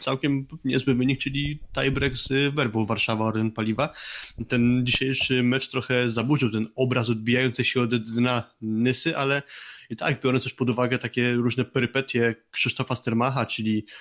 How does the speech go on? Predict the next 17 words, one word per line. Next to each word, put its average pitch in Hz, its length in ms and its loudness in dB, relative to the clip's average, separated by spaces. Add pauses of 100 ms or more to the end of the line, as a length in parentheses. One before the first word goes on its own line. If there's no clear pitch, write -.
(380)
odejście 113 600 0
Bartmana, 117 800 0
kontuzja 113 540 0
najpierw 110 360 0
Mbaje, 110 460 2
potem 113 320 -4
kontuzja 110 440 -4
Lemańskiego. 117 760 0 (520)
E, 113 300 0
na 120 100 0
początku 131 400 -4
sezonu, 127 680 0 (220)
o 131 120 0
właśnie, 117 320 -2
bo 110 280 -4 (320)
Wasim 120 380 2
Bentara, 117 480 0